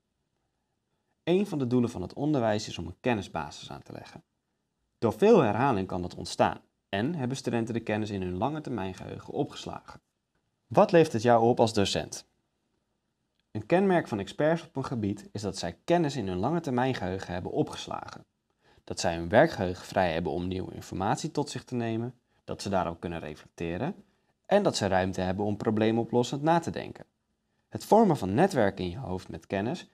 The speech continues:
die onderling verbonden is, maakt dat je die ruimte in je hoofd hebt. Hoe kun je wekelijkse of maandelijkse herhaling dan aanbieden in de klas?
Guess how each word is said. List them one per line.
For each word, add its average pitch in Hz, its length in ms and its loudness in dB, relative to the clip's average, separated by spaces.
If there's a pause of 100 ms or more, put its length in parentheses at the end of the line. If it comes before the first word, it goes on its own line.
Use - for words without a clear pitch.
die - 220 -12
onderling 214 460 4
verbonden 127 440 2
is, 120 160 -4 (240)
maakt 98 300 -4
dat 85 140 -10
je - 80 -10
die 113 180 2
ruimte 123 360 2
in 127 80 -6
je 143 100 -4
hoofd 95 360 -2
hebt. - 300 -18 (1700)
Hoe 196 160 6
kun 202 180 6
je 139 100 4
wekelijkse 147 500 2
of 104 120 -8
maandelijkse 107 440 -4
herhaling 90 480 -4
dan 87 160 -6
aanbieden 131 460 2
in 104 80 -2
de 90 80 -6
klas? - 400 -14